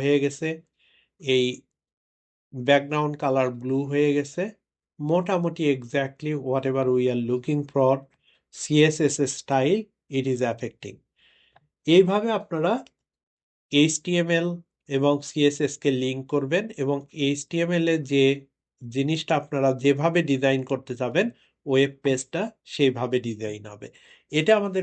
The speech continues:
বেসিক এইচটিএমএল কোড এবং এই এইচটিএমএল কোড সিএসএস এর সাথে লিংক করা এবং সিএসএস এর স্যাম্পল কোড লিখে আজকের প্রথম ক্লাসটা এই পর্যন্তই। So আমাদের টপিকস যেটা ছিল, দেখি আমাদের টপিকসগুলো আমরা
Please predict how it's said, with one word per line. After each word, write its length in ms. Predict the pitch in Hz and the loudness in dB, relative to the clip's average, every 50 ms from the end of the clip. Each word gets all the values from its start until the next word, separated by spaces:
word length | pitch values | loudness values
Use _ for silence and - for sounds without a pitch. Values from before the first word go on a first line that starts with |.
| 160 135 156 | -4 -2 0
বেসিক 320 | 147 139 143 - 180 151 - 151 139 | 0 0 0 -4 -10 -8 -4 -2 -2
এইচটিএমএল 500 | 139 131 - - 156 151 143 160 156 156 151 - | -2 -2 -4 -6 -6 -4 -4 -4 -6 -6 -4 -2
কোড 160 | 185 208 214 214 _ _ _ _ _ _ - 131 135 | -2 -2 -2 -4 _ _ _ _ _ _ -4 -2 0
এবং 180 | 135 143 139 139 135 139 143 | 0 0 0 -2 -2 0 0
এই 80 | 139 139 139 139 139 143 | 0 2 2 2 2 0
এইচটিএমএল 460 | 143 143 - - 185 185 190 175 165 - | 0 -2 -2 -4 -4 -2 -2 -4 -4 -4
কোড 140 | - - 151 - | -4 -6 -6 -6
সিএসএস 420 | - - 139 135 135 - 147 131 - - | -4 -2 -2 0 0 -2 -6 -6 -6 -8
এর 80 | 127 - - | -10 -8 -6
সাথে 220 | - - - - 131 123 123 | -6 -6 -4 -4 -2 -2 0
লিংক 180 | 127 127 127 127 - | -2 -2 -2 -4 -4
করা 140 | 147 147 190 226 226 | -2 -2 -2 -2 -2
এবং 120 | 180 160 151 147 147 | -2 -4 -4 -4 -6
সিএসএস 480 | - - 139 135 127 - - 131 123 - 170 | -4 -2 0 0 0 -2 -4 -6 -4 -2 -2
এর 80 | 202 214 - - - - | -4 -4 -6 -8 -10 -6
স্যাম্পল 460 | - - 147 139 135 135 - 151 147 143 143 139 - | -2 0 0 0 0 0 0 2 2 2 2 0 0
কোড 200 | 143 139 135 127 123 120 123 | 2 2 2 0 -2 -4 -4
লিখে 260 | 123 117 - - 180 233 247 - - - _ _ - - 139 | -4 -2 0 0 0 0 -2 -6 -14 -20 _ _ -6 -4 -4
আজকের 300 | 135 - - - 160 151 151 | -4 -2 0 0 0 0 0
প্রথম 280 | - 139 131 - - 131 120 117 | -2 -4 -4 -4 -8 -10 -8 -4
ক্লাসটা 400 | - 127 117 110 - - - 139 147 147 - 151 | -2 0 0 -2 -2 -4 -4 -4 -4 -2 0 2
এই 80 | 143 139 135 131 | 2 2 2 -2
পর্যন্তই। 460 | 123 107 101 104 101 98 - 104 - _ _ _ - - - _ _ - - | -6 -6 -6 -10 -12 -12 -14 -16 -16 _ _ _ -20 -20 -20 _ _ -6 0
So 60 | - 180 180 175 | 2 4 4 4
আমাদের 300 | 180 196 190 196 196 190 190 - _ _ _ _ _ _ _ _ _ - | 2 0 0 0 0 0 -2 -8 _ _ _ _ _ _ _ _ _ 4
টপিকস 400 | 175 170 170 170 226 214 185 - - 156 143 135 - | 4 6 6 4 -2 -4 -4 -8 -12 -12 -6 0 0
যেটা 220 | - 151 - 139 - - | 2 2 2 0 -2 -2
ছিল, 160 | 151 131 135 180 226 208 165 | -4 -2 -2 -2 -2 -2 -2
দেখি 180 | 147 143 147 170 165 143 | -4 -4 -2 -4 -6 -4
আমাদের 240 | 139 139 135 147 143 - - | -4 -4 -4 -4 -4 -2 -2
টপিকসগুলো 540 | 135 127 - 147 139 143 - 131 131 135 131 123 | -2 -2 0 -4 -6 -6 -8 -6 -4 -2 -2 -2
আমরা 160 | 113 120 123 | -4 -6 -8